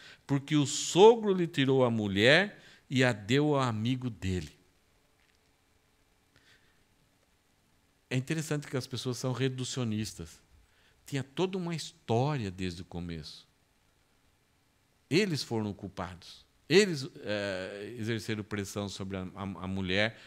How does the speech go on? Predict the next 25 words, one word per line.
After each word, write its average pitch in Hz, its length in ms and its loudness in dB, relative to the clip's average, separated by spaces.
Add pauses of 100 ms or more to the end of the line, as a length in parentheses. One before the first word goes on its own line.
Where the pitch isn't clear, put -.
(120)
A 127 120 2
mulher 147 520 2
entregou 120 560 -2
com 139 220 -2
medo 123 580 0 (380)
de 107 100 -6
que 113 140 -2
ele, 120 160 2
os 120 160 -4
filisteus 107 360 -4
fizessem 104 280 -4
algum 95 160 -6
mal. 98 380 -2 (240)
E 160 200 0
isso 190 320 -2 (1400)
acabou 170 400 -2
causando 175 500 -2
isso. 175 320 -6 (420)
Mas 143 560 4 (280)
a 135 80 6
resposta 151 1080 2 (140)
muito 143 400 -2
reducionista 123 920 -2
é 202 120 4
essa. 135 340 2